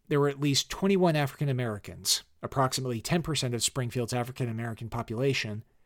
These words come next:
living within a three-block radius of the Lincoln home." Mary and Abraham hired black women to work in their home, including Maria Vance and Ruth Stanton, who helped Mary cook and wash her clothes.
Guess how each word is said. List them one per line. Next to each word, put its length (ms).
living 260
within 240
a 60
three-block 640
radius 560
of 120
the 80
Lincoln 320
home." 320
Mary 240
and 80
Abraham 340
hired 380
black 260
women 220
to 100
work 220
in 80
their 120
home, 400
including 320
Maria 340
Vance 380
and 100
Ruth 220
Stanton, 640
who 140
helped 180
Mary 240
cook 500
and 180
wash 260
her 100
clothes. 540